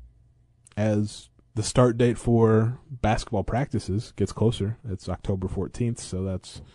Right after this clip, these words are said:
you know, approximately four weeks away. And there'll just be more to know, more to find out about, uh, what Illinois is gonna be doing.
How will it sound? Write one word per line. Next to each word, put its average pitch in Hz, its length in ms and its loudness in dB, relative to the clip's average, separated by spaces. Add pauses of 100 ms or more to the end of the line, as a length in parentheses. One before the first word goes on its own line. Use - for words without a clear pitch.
(600)
you 131 120 -2
know, 139 120 2
approximately 113 580 -2
four 110 280 -2
weeks 110 260 -2
away. 104 300 0 (1500)
And 101 120 -2
there'll 110 120 0
just 110 140 -6
be 117 100 2
more 113 460 2 (800)
to 151 120 0
know, 117 320 0 (160)
more 101 180 -2
to 101 60 0
find 101 240 -2
out 101 140 0
about, 98 240 -2 (120)
uh, 92 200 -6 (800)
what 98 120 0
Illinois 98 220 2
is 95 80 -2
gonna 98 140 -2
be 95 100 -2
doing. 135 240 -2